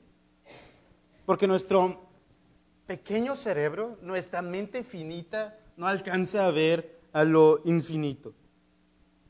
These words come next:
Vamos a vivir eternamente con Él. Dice, y no, versículo veintiocho, "Y yo les doy vida eterna", ¿y qué dice?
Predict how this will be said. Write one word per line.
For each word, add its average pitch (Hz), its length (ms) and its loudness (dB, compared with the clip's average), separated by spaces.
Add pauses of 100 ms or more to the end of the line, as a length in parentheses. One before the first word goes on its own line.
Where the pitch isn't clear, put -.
(1400)
Vamos 156 280 -2
a 156 40 0
vivir 135 280 -2
eternamente 131 1000 -4
con 113 240 -14
Él. 113 120 -14 (1040)
Dice, 165 360 0
y 156 60 -2
no, 185 640 2 (220)
versículo 147 400 -4
veintiocho, 135 580 -4
"Y 135 100 -10
yo 156 140 6
les 196 160 2
doy 202 140 0
vida 196 200 -2
eterna", 143 520 -2
¿y 131 100 -6
qué 151 140 4
dice? 156 360 2